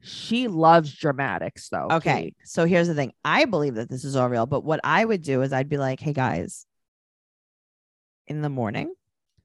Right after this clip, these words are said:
Speaker 1: I'm gonna come back for that M R I.
Speaker 2: Mm-hmm.
Speaker 1: No, she
Speaker 2: And
Speaker 1: can't
Speaker 2: then
Speaker 1: wait
Speaker 2: what
Speaker 1: to say that she stayed in the hospital
Speaker 2: w-,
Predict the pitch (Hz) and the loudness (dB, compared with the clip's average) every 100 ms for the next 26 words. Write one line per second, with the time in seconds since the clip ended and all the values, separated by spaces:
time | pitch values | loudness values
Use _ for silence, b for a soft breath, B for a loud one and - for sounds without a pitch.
0 | _ 170 165 160 160 147 143 - 147 135 | _ -6 -6 -4 -2 0 -2 -2 -4 -2
1 | 127 131 123 135 57 143 - - 151 151 | -2 -6 -4 -4 -4 -10 -16 -14 -12 -10
2 | 135 190 226 190 240 170 - - 208 226 | -8 -6 -2 4 4 4 -4 -6 -4 -4
3 | 196 160 165 214 277 294 170 185 196 208 | -4 -4 2 6 6 6 4 4 4 2
4 | 165 175 185 - 185 170 139 131 147 - | 2 0 0 -2 2 2 0 -2 -4 -6
5 | 156 170 156 147 135 139 131 - 123 113 | -8 -4 -4 -4 -4 -4 -6 -4 -4 -4